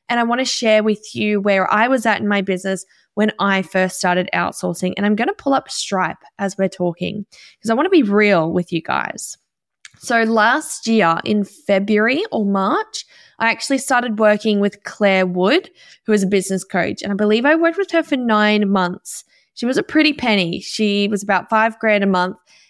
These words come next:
And I told her that I had a certain income goal that I wanted to achieve, a certain lifestyle that I wanted to achieve. Which, ugh, I'm so naughty. I'm still working on that. But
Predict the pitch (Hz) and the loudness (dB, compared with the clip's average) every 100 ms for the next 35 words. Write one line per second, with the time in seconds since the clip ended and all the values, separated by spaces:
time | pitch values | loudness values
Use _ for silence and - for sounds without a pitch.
0 | _ 208 214 208 202 - 196 202 196 190 | _ 0 2 4 2 0 -4 -2 0 2
1 | 185 180 175 185 185 185 185 185 - 190 | 2 0 -2 -2 0 0 -2 -4 -2 -2
2 | 190 - 262 277 285 277 269 262 262 254 | -2 -4 -2 0 0 2 2 2 2 0
3 | 247 247 220 240 - 220 214 202 196 190 | 0 -4 -4 -6 -2 0 0 -2 -6 -6
4 | 185 185 208 226 - 240 220 220 220 220 | -4 -2 -2 -4 -6 0 2 2 2 2
5 | 214 214 202 214 208 - 208 202 190 190 | 2 0 -2 -4 -4 -2 0 2 2 0
6 | - - _ _ - - - - 202 - | -4 -20 _ _ -10 -10 -10 -8 -8 -8
7 | - - 226 - 127 123 240 208 208 - | -14 -18 -16 -6 -4 -4 -2 -2 -2 -2
8 | 220 208 196 190 202 190 185 - _ - | 0 2 0 -2 -2 0 -2 -4 _ -20
9 | _ _ 233 226 - | _ _ 2 2 0